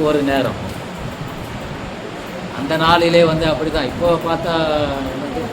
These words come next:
பள்ளிக்கு போகிற பசங்களுக்கு வந்து ஸ்நாக்ஸ் அப்படின்னு சொல்லிட்டு எதோ கொடுத்து அனுப்புகிறாங்க,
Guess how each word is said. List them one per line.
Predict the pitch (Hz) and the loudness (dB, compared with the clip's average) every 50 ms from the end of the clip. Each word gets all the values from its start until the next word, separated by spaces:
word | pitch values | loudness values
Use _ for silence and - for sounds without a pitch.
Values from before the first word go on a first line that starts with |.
| - - - - - - - - - 139 | -8 -8 -8 -8 -8 -8 -8 -6 -2 -2
பள்ளிக்கு | 151 170 175 165 165 170 160 165 | 0 2 2 2 2 2 2 2
போகிற | 160 160 156 143 - 151 | 4 4 4 2 2 0
பசங்களுக்கு | 147 - 175 165 165 165 160 147 147 151 151 | 0 2 2 2 2 2 2 2 2 2 0
வந்து | 147 143 160 165 160 156 151 139 131 - - | 2 4 4 4 4 4 2 2 0 0 0
ஸ்நாக்ஸ் | - 165 180 151 - - - - - - - - - - - - - - - - - - | 0 2 2 2 0 -2 -6 -8 -8 -8 -8 -8 -8 -8 -10 -10 -10 -10 -10 -10 -4 -2
அப்படின்னு | 151 156 160 160 147 156 | -2 0 0 0 0 0
சொல்லிட்டு | 160 147 147 156 156 | 0 0 2 2 2
எதோ | 156 160 160 156 156 | 2 2 2 0 0
கொடுத்து | 151 - 160 143 | -2 -2 -2 -2
அனுப்புகிறாங்க, | 127 135 147 139 135 135 | 0 0 0 0 0 0